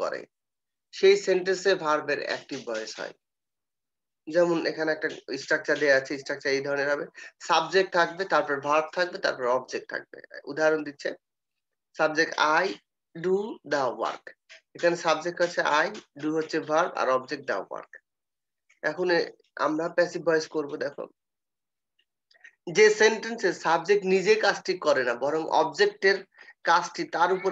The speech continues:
এসে পড়ে। এত জটিল না করে বলি, এখানে কাজটাকে গুরুত্ব দেওয়া হবে, কে করছে তাকে নয়। সুতরাং কাজটাকে গুরুত্ব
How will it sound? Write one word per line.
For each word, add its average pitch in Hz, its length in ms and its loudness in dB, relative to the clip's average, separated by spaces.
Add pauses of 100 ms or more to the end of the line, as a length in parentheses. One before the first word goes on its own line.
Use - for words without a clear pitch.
এসে 160 140 -4 (100)
পড়ে। 117 200 -2 (460)
এত 170 120 -8 (180)
জটিল 185 340 0
না 190 120 4
করে 190 140 2 (120)
বলি, 214 160 -2 (380)
এখানে 185 240 0 (160)
কাজটাকে 185 440 -2 (100)
গুরুত্ব 190 260 -4 (120)
দেওয়া 117 200 2
হবে, - 180 -8 (120)
কে 185 80 -2 (140)
করছে 175 220 -6 (120)
তাকে - 280 -6
নয়। - 180 -8 (760)
সুতরাং 175 320 2 (100)
কাজটাকে 180 400 -2 (100)
গুরুত্ব 190 220 -2